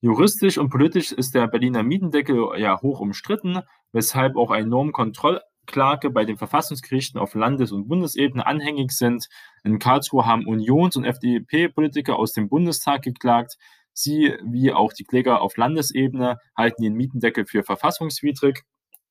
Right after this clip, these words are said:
berufen sich doch immer auf Artikel vierzehn,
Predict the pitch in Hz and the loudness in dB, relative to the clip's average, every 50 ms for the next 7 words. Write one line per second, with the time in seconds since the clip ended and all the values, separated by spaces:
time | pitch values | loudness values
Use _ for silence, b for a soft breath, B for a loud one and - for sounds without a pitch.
0 | _ _ _ _ _ _ _ _ _ _ - 95 95 104 107 117 113 107 107 98 | _ _ _ _ _ _ _ _ _ _ -8 -4 -4 -2 -2 0 0 -2 0 0
1 | - 95 - 113 107 98 95 92 - - - b b b b b b b b b | 0 0 0 2 2 4 4 4 2 -2 -12 b b b b b b b b b
2 | 101 101 101 - 120 113 - 104 95 90 - - - 143 165 160 - - - 143 | -2 -2 0 0 -2 0 2 2 2 2 0 -2 0 0 0 0 0 0 2 2
3 | 143 139 139 143 | 2 2 0 -4